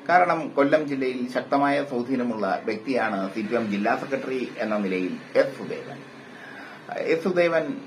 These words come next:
ഏ, കൊല്ലം നിയോജക മണ്ഡലത്തിൽ മത്സരിക്കുമ്പോൾ അത്രയും ശക്തനായ ഒരു സ്ഥാനാർത്ഥിയെ എതിർ-, ഏ, എതിർ-, ഏ, എതിരാളിയായി നിർത്തേണ്ടി വരും കോൺഗ്രസിന്. അതുകൊണ്ട് തന്നെ ശക്തമായ ഒരു മത്സരം ഇത്തവണ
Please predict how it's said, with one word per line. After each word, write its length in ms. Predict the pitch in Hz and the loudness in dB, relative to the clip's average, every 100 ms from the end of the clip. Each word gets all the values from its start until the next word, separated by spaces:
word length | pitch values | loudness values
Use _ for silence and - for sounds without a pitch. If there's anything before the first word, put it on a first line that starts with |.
| 135 | -2
ഏ, 160 | 139 | 0
കൊല്ലം 420 | 135 147 156 151 120 - 135 | 2 2 4 0 -2 -4 2
നിയോജക 380 | 139 139 135 | 4 4 0
മണ്ഡലത്തിൽ 540 | 131 123 123 123 117 98 | 0 0 -2 -2 -6 -2
മത്സരിക്കുമ്പോൾ 720 | 120 117 120 98 90 71 67 - - - - - | -2 2 0 0 -6 -6 -10 -12 -18 -18 -14 -2
അത്രയും 420 | 117 151 170 180 | 0 4 4 2
ശക്തനായ 460 | 151 - 147 139 139 | -4 0 2 4 4
ഒരു 260 | 135 120 | 2 0
സ്ഥാനാർത്ഥിയെ 1000 | - 117 120 123 120 117 107 98 - - 117 | -2 2 6 6 4 2 -2 -2 -4 -2 0
എതിർ-, 260 | 127 104 | 0 2
ഏ, 180 | 117 113 | 4 4
എതിർ-, 680 | 110 104 117 127 156 - - | 2 0 2 2 0 -2 0
ഏ, 280 | 123 117 131 | 2 2 2
എതിരാളിയായി 880 | 127 151 170 156 123 120 95 - - | 4 4 4 4 4 4 2 0 2
നിർത്തേണ്ടി 420 | 113 - 120 117 | 0 2 0 0
വരും 300 | 98 87 71 - - | -2 -4 -8 -10 6
കോൺഗ്രസിന്. 540 | 113 101 - - - - - - - - - - - - | 6 6 -2 -10 -16 -16 -18 -18 -18 -18 -16 -18 -12 0
അതുകൊണ്ട് 320 | 117 123 120 | 4 4 4
തന്നെ 360 | 120 113 98 - - - | 2 -2 -4 -8 -16 -4
ശക്തമായ 680 | - - 135 143 156 143 110 | -4 2 4 6 8 6 6
ഒരു 180 | 110 113 | 4 2
മത്സരം 520 | 110 104 95 101 85 80 - - | 4 2 2 0 0 -8 -16 -8
ഇത്തവണ 520 | 101 127 113 101 85 | -4 0 2 2 -2